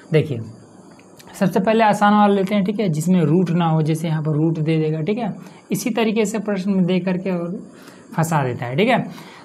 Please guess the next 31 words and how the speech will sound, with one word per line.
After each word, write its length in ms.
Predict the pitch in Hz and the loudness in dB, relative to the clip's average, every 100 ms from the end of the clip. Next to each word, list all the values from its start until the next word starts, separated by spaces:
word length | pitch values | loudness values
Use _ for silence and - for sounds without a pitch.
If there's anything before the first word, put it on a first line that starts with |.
| - | 0
तो 60 | |
आइए 120 | 196 214 | 4 4
इसको 240 | 214 214 | 4 2
हल 160 | 185 185 | 2 2
करते 240 | 190 190 | 2 2
हैं। 100 | 185 | 4
जैसे 240 | 190 185 | 4 4
यहाँ 240 | 220 185 196 | 2 2 2
पर 180 | 208 202 | 0 0
किया, 320 | 214 208 202 | 2 2 2
किया 240 | 190 180 | 0 2
है 80 | 190 | 2
कि 120 | 202 190 | 0 -4
टू 220 | 190 214 | 0 4
एक्स 280 | 214 202 208 | 4 2 2
स्क्वायर 340 | 185 180 190 196 | 2 2 0 4
minus 420 | 160 151 175 180 | 4 4 2 2
में 120 | 202 196 170 170 | 0 0 -2 -2
x 220 | 190 - | -2 -6
plus 380 | - 170 165 160 | -4 -2 -2 0
में 120 | 202 - - - - | -2 -2 -8 -16 -4
एक 240 | 240 247 208 | 0 2 4
बटे 260 | 165 165 | 2 4
में 140 | 180 165 | 2 4
आठ 180 | 170 156 | 2 0
बराबर 400 | 151 135 135 147 | -2 -2 -2 -2
में 140 | 220 - 147 | -4 -4 -6
ज़ीरो 320 | 151 131 123 | -2 0 0
दिया 240 | 117 120 | -4 -8
है, 100 | 120 | -8
ठीक। 280 | - 247 247 | -4 -4 -4